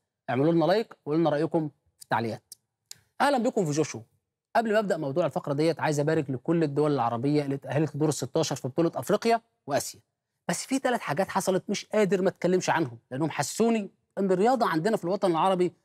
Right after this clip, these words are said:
بقت غريبة شوية. الحاجة الأولى إن مفهوم الظروف الصعبة اللي بتواجه المنتخب اتغير. كلنا زمان كنا نقول منتخب محطوط في مجموعة قوية أو عنده لعيبة مصابة. المرة دي منتخب فلسطين غير مفهوم الظروف الصعبة. المنتخب بيلعب وفي لعيبة منهم أهاليهم في سجون الاحتلال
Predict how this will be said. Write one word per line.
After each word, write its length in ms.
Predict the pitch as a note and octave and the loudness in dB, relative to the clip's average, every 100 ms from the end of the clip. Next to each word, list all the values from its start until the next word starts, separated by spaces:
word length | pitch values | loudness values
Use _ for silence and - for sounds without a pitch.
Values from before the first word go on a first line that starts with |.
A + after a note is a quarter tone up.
| _ | _
بقت 140 | E3 C#3+ | -2 2
غريبة 240 | E3 E3+ | 0 0
شوية. 320 | - A#2 G2+ _ _ _ _ - | -4 -10 -14 _ _ _ _ -4
الحاجة 200 | D#4 D4+ | 0 0
الأولى 340 | D4 D4 A#3+ - F#3 | 2 0 -2 -6 -2
إن 140 | F3+ | 0
مفهوم 300 | D#3+ - C4+ | 0 0 0
الظروف 320 | G#3 D#3+ G#3 | 2 0 0
الصعبة 400 | E3 - F3 E3+ D#3 | -2 0 0 0 -2
اللي 140 | D3 | -2
بتواجه 400 | C3+ D#3 F#3+ F3 | -2 0 2 2
المنتخب 480 | C#3 C3 - - D3 | 0 -2 -2 -2 -4
اتغير. 460 | B2+ A#2 F#2+ - _ _ _ | -4 -6 -8 -16 _ _ _
كلنا 260 | - E4 F4+ | 0 2 4
زمان 220 | B3 C#4 | 2 0
كنا 240 | - G#3+ G3 | 0 0 2
نقول 280 | A#3+ A#3 F3 | 2 0 -2
منتخب 320 | - C#4 A#3 | -4 -2 0
محطوط 400 | B3 - B3+ C#4 | 0 0 -2 0
في 100 | G3+ | 0
مجموعة 300 | F#3 A3+ A#3+ | 0 2 0
قوية 380 | G3+ A3 G3 - _ _ _ - | 2 2 0 -6 _ _ _ -2
أو 60 | |
عنده 220 | A3+ G4 D4+ | 2 4 2
لعيبة 240 | C#4 D4 | 2 0
مصابة. 400 | G3+ A#3 G#3+ B2+ _ _ _ _ - | 0 0 0 -4 _ _ _ _ -8
المرة 280 | B2+ C#3+ G3 | -2 0 2
دي 140 | F#3+ | 2
منتخب 360 | D3 B2 F#3 F3 | -2 -2 -2 -2
فلسطين 440 | C#3 B2 - E3+ | -2 -2 0 0
غير 280 | C#3+ F3+ D3 | 2 2 0
مفهوم 280 | C3 - D#3+ | -2 -2 -2
الظروف 280 | B2+ C3+ B2+ | -2 -6 -6
الصعبة. 320 | - A2 - _ _ B2+ | -2 -2 -2 _ _ -4
المنتخب 440 | B2+ - - D#3+ | -2 0 -2 -2
بيلعب 320 | D#3+ F#3+ F#3 | 0 2 0
وفي 160 | C3+ E3 | -2 -2
لعيبة 300 | D3+ E3+ D3+ | 0 2 2
منهم 320 | G#3+ A3 A3+ - _ | 2 2 0 -6 _
أهاليهم 420 | C3 C3+ D#3 A#2 A#2 - | -6 -2 -2 -2 -6 -10
في 60 | |
سجون 220 | B2+ D#3 C#3 | -4 0 0
الاحتلال 460 | A#2+ - A#2+ G#2+ | -2 -2 -4 -4